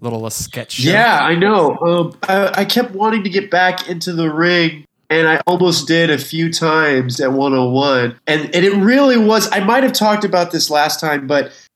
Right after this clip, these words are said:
Speaker 2: my dad lives with me. At the time, my brother also was living with me.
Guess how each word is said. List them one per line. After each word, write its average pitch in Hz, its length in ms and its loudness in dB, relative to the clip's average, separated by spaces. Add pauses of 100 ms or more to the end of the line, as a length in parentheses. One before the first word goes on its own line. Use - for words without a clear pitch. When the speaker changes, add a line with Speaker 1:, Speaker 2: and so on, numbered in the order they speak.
Speaker 2:
my 170 180 0
dad 220 340 2
lives 175 240 0
with 131 140 -4
me. 123 400 -4 (200)
At 196 220 0
the 220 80 -2
time, 147 800 0
my 139 240 0
brother 165 640 0
also 202 460 0
was 135 180 -4
living 120 260 -4
with 110 280 -8
me. 120 280 -4